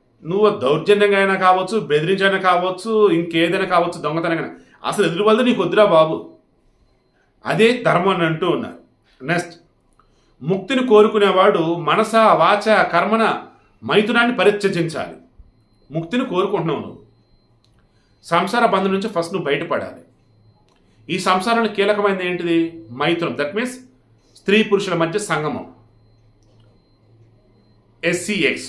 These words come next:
ఓకే, దాన్ని నువ్వు వదిలేయాలి. అది కూడా ఎలాగా? మనసా, వాచ, కర్మణ. శారీరం కలవకుండా ఉండటం వేరు. ఈ మొన్న ఎక్కడో విన్నానండి,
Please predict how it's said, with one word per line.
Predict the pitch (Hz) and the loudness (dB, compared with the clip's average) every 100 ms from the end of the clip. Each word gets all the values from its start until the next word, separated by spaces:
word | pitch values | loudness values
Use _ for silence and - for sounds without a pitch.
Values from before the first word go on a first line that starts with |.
| - | -8
ఓకే, | - 240 - - - _ _ _ - | -4 -4 -4 -10 -20 _ _ _ -4
దాన్ని | 160 196 208 | 0 2 2
నువ్వు | 214 160 | 0 0
వదిలేయాలి. | 170 202 147 - - - _ _ _ _ _ _ _ - - _ 113 - _ _ - _ _ _ - - 107 | 4 4 4 0 -10 -20 _ _ _ _ _ _ _ -20 -20 _ -20 -20 _ _ -20 _ _ _ -20 -18 -2
అది | 143 220 | 4 6
కూడా | 226 | 8
ఎలాగా? | 214 214 214 196 190 123 139 | 6 6 4 2 -2 -4 -2
మనసా, | 196 202 247 220 | -2 2 4 4
వాచ, | 196 202 220 208 | 2 2 0 0
కర్మణ. | 175 170 143 101 - - - _ _ _ _ _ _ _ _ - - | 0 0 -4 -6 -14 -20 -20 _ _ _ _ _ _ _ _ -14 -2
శారీరం | 143 214 233 247 - | 0 2 2 2 2
కలవకుండా | 214 220 220 208 | 2 2 2 2
ఉండటం | 202 196 175 | 2 0 0
వేరు. | 156 123 - - _ _ _ _ _ _ _ _ | 0 -2 -8 -14 _ _ _ _ _ _ _ _
ఈ | 180 226 185 | -10 -6 -4
మొన్న | 180 180 | -4 -4
ఎక్కడో | 233 - | -2 -2
విన్నానండి, | 175 214 190 139 120 | 0 -2 -2 -4 -6